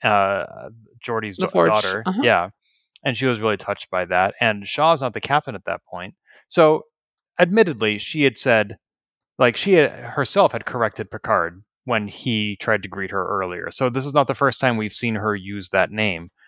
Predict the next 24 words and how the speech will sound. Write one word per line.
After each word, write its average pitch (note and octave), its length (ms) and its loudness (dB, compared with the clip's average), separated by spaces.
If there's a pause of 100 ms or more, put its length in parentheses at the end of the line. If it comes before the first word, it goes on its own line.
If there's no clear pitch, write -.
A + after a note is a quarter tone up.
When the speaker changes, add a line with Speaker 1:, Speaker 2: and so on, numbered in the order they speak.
(340)
Speaker 1:
But A2 400 0
I A#2+ 120 2
was A#2 280 -6
hoping C#3+ 460 -4
by A#2 160 4
this G#2+ 240 -8
point B2 420 -6
in A#2+ 220 -4
the G#2 80 -2
narrative, G#2 760 2 (200)
especially D#3 320 0
when B2 100 4
she's A2+ 160 -4
been A2+ 140 0
relieved G#2 340 0
of F#2 100 -10
duty, A2 280 0
and F2+ 240 -10
what A2+ 240 0
more A2 180 2
are G#2+ 60 2
they G2+ 80 0
gonna F#2+ 160 -2
do? F2+ 380 -6